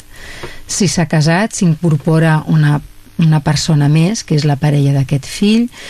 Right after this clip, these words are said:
Llavors, això és un moment de canvi, un moment de crisi que suposa que la família s'ha de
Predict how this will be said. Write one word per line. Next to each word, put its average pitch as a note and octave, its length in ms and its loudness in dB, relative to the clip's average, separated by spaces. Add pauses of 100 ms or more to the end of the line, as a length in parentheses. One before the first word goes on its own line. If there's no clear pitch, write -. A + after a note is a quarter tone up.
(260)
Llavors, E3 320 0 (180)
això E3 320 0
és F3+ 80 2
un F#3+ 80 2
moment E3+ 380 4
de E3+ 100 0
canvi, C#3+ 400 2
un G3 80 4
moment D#3 320 4
de D#3 80 2
crisi G#3+ 540 0 (500)
que F3 160 0
suposa E3+ 460 0
que D3 100 0
la C#3+ 80 0
família D#3+ 640 2 (680)
s'ha - 400 -2
de E3+ 140 2